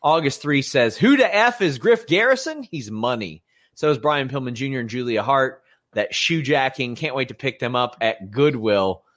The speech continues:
Uh, yeah, after this match, Mox and Kingston come out and steal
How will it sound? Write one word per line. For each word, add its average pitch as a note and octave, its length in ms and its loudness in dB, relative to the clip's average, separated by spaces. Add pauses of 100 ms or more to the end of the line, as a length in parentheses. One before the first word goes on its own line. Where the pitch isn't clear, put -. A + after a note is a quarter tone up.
(640)
Uh, A2 340 4 (100)
yeah, C#3 280 0
after B2+ 440 -2
this C#3 200 -6
match, C3 340 -6
Mox B2 440 -4
and B2 120 -14
Kingston B2+ 360 -12
come A#2+ 180 -8
out A2+ 240 -2
and G#2 220 -10
steal D#3+ 760 -2